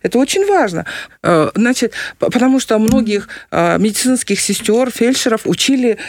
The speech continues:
именно клиническому обследованию молочной железы. То есть это п-, когда проводят пальпацию, это наиболее доступный метод, когда можно хоть как-то обнаружить, э, опухоль в молочной железе.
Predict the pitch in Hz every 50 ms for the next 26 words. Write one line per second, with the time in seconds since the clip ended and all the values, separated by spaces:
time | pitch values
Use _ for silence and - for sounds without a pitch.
0 | - - _ 196 214 220 214 214 202 185 - 208 226 240 254 254 214 - - -
1 | 202 190 185 190 - - 214 247 277 311 294 262 226 175 165 170 175 175 - -
2 | 185 165 170 185 185 180 180 170 170 160 147 - - - - _ - 269 294 -
3 | 226 - 196 180 - - - 202 202 208 - - 185 185 185 185 165 175 - -
4 | 185 185 196 - - 285 349 359 - 254 202 - 196 196 214 226 226 220 320 339
5 | 311 302 277 - - - - _ - 220 240 - - - 349 277 - 233 220 226
6 | 226 247 302 359 359 - 208 175 - - - - _ - - 190 185 220 214 214
7 | 214 208 185 190 180 - 180 170 - - 226 254 311 - - 220 196 165 175 190
8 | 185 190 233 302 330 269 233 190 - - - - - - - - 175 170 175 -
9 | - 208 226 220 208 - 214 185 185 180 190 196 196 190 190 - - 180 175 185
10 | 190 196 202 202 214 294 349